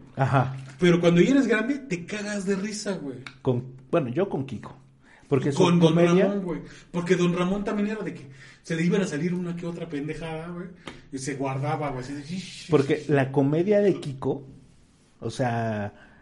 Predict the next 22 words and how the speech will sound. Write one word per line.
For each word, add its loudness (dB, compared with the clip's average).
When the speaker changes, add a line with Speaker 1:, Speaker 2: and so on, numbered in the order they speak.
Speaker 1:
era 2
improvisación 2
a -2
veces, -4
¿no? -10
Y 2
eso 4
es 4
lo 0
que 2
más -2
me 2
da 2
risa. -4
La, 2
los 4
guiños 0
a -4
otros, -4
a 2
otras, 0
este, -10